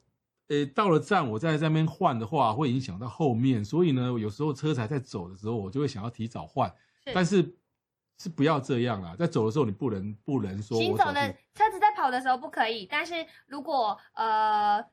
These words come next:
Speaker 2: 车子是停下来的状况之下，你可以去换钱。可是其实到你到站的时候，你再换，后面的人其实都会等你。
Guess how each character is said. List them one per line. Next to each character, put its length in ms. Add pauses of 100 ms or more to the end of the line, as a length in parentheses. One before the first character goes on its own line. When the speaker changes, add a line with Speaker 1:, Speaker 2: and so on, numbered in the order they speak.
(120)
Speaker 2:
车 120
子 80
是 120
停 160
下 140
来 120
的 60
状 140
况 180
之 80
下， 160
你 100
可 160
以 60
去 140
换 260
钱。 260 (360)
可 100
是 100
其 140
实 180
到 220
你 120
到 200
站 240
的 80
时 160
候， 400 (140)
你 120
再 180
换， 400
后 160
面 200
的 100
人 160
其 100
实 140
都 160
会 100
等 300
你。 140